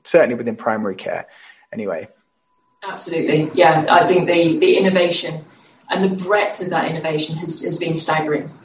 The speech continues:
Speaker 1: Yeah. Um, okay, so what, I, I know that, um, Doctor Care Anywhere is very focused, obviously, on virtual G P appointments. Telehealth is also another way of putting it. When did you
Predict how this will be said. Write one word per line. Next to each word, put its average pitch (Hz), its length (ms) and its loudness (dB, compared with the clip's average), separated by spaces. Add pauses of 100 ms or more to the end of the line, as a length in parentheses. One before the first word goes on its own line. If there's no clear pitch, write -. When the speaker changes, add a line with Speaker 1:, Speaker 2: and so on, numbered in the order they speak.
(200)
Speaker 1:
Yeah. 127 260 2 (640)
Um, 120 480 2 (260)
okay, 135 320 6
so 127 640 6
what, 180 500 6 (140)
I, 165 140 8
I 151 100 4
know 160 140 6
that, 147 280 2
um, 127 140 4
Doctor 127 220 0
Care 127 160 6
Anywhere 120 240 4
is 113 80 0
very 117 160 2
focused, 113 500 -2
obviously, 120 320 -4
on 110 260 -6
virtual 117 320 0
G 113 140 -8
P 117 140 -2
appointments. 113 500 -2
Telehealth 117 680 -4
is - 120 -12
also 113 220 -6
another 117 240 -2
way 104 80 4
of - 100 -6
putting 120 240 -6
it. 120 160 -4 (400)
When 196 440 4
did 151 180 -6
you 147 480 -2